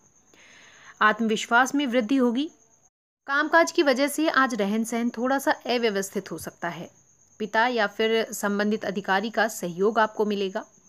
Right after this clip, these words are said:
रिश्तों में प्रेम बढ़ेगा, जीवन साथी अपना हक जताएंगे, आपका प्रेम बढ़ेगा, पारिवारिक प्रतिष्ठा बढ़ेगी। आज मित्रों से मिलने का मौका मिल सकता है, उनका सहयोग आपको प्राप्त हो सकता है।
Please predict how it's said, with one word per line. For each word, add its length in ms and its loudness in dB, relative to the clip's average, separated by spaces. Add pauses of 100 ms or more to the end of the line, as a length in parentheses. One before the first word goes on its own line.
(500)
रिश्तों 320 0
में 160 0
प्रेम 320 0
बढ़ेगा, 340 2
जीवन 300 -2
साथी 380 -4
अपना 460 -4
हक 80 -4
जताएंगे, 640 -4 (840)
आपका 280 0
प्रेम 380 0
बढ़ेगा, 440 -2 (340)
पारिवारिक 500 2
प्रतिष्ठा 500 -4
बढ़ेगी। 460 -8 (960)
आज 460 4 (140)
मित्रों 380 0
से 140 -2
मिलने 360 0
का 480 4
मौका 380 -2
मिल 180 0
सकता 300 -2
है, 160 -4
उनका 300 -4
सहयोग 440 -2
आपको 240 0
प्राप्त 400 -2
हो 100 -2
सकता 300 -8
है। 200 -10